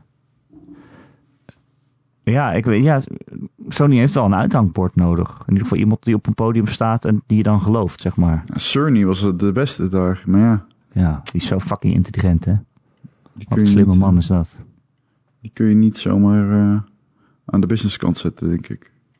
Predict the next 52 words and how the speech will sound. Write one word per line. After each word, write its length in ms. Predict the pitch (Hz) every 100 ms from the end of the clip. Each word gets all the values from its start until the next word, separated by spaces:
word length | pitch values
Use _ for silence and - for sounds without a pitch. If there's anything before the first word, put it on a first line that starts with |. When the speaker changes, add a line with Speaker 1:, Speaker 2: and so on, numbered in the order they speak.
| -
Speaker 1:
Nee, 280 | 92 87 - _ -
dat 100 | -
vindt 140 | 90
hij 100 | 90
ook 60 | 98
niet 120 | 98
leuk, 200 | 104 92
denk 220 | 87 80
ik. 180 | 113 - - - -
Speaker 2:
Nee, 140 | 98 98
Speaker 1:
<laughs> 0 |
Speaker 2:
zou 80 | 90
Speaker 1:
Die 80 | - _
Speaker 2:
kunnen. 360 | - - 85 95
Speaker 1:
willen 160 | 92
gewoon 160 | 87 92
dingen 240 | 95 95
maken 340 | 98 98 90 92
en 60 |
in 100 | 92
elkaar 220 | 87 98
knutselen. 500 | 98 92 85 87 85 - _ _ _ _ _ _ _ _ _ - - - - _ _ _ _ _ _ -
Ja. 240 | 107 - _ _ _ _ - - - _ -
Maar 280 | 117 143 143
denk 180 | 151
je 60 | -
dat 80 | 147
er 60 | 151
iets 120 | 185
aan 60 |
de 60 | 139
hand 200 | 135 -
is 120 | 170
met, 240 | 160 147 -
eh, 280 | 147 143 143 - - - - _
Speaker 2:
Ik 100 | -
Speaker 1:
Sean 120 | 117
Speaker 2:
weet 120 | 123 151
het, 100 | 135
ik 0 |
Speaker 1:
Layden? 220 | 135 135
Speaker 2:
weet, 240 | 95 80
ik 100 | 82
weet 120 | 85 82
het 40 | 90
niet, 180 | 92 87
dan 80 |
zou 180 | 90 82
ik 80 | 85
gaan 120 | 85
speculeren. 600 | 80 - - 90 90 - -
Maar 120 | -